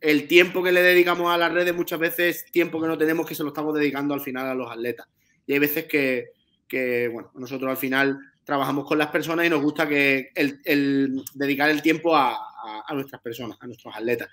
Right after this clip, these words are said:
Y nos cuesta estar mucho en las redes, pero intentamos por, por lo menos aportar al menos algo cada semana o cada diez días y creemos que, bueno, puede ser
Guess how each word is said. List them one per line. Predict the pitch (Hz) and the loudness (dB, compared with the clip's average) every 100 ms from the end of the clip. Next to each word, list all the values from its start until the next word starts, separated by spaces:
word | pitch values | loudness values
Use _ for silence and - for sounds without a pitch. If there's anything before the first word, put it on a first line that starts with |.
| - - - - | -18 -20 -20 0
Y | 156 | 4
nos | 156 - | 4 4
cuesta | 170 170 185 156 | 4 4 4 2
estar | 156 156 147 | 2 -2 0
mucho | 147 147 147 | 0 0 0
en | |
las | 143 | 0
redes, | 143 185 185 | 2 2 2
pero | 147 | 2
intentamos | 143 143 139 165 185 - | 2 0 2 2 2 0
por, | 160 156 151 - | 2 2 -2 -4
por | 151 | 2
lo | 156 151 | 4 4
menos | 165 185 208 - _ _ _ | 4 2 0 -6 _ _ _
aportar | 156 151 147 - 175 180 | -2 0 0 4 4 4
al | 170 156 | 2 4
menos | 165 180 - - | 2 2 -4 2
algo | 170 165 175 175 - _ _ _ | 4 4 2 0 -4 _ _ _
cada | 147 135 | -6 -4
semana | 131 135 147 170 | -4 -2 0 0
o | 151 | -2
cada | 139 135 | 0 2
diez | 147 151 | 4 4
días | 165 170 | 4 2
y | |
creemos | 135 131 139 | 0 -4 -4
que, | 135 110 - _ - | -8 -12 -14 _ -20
bueno, | 123 127 | -20 _
puede | 131 117 | -16 -12
ser | 120 | -14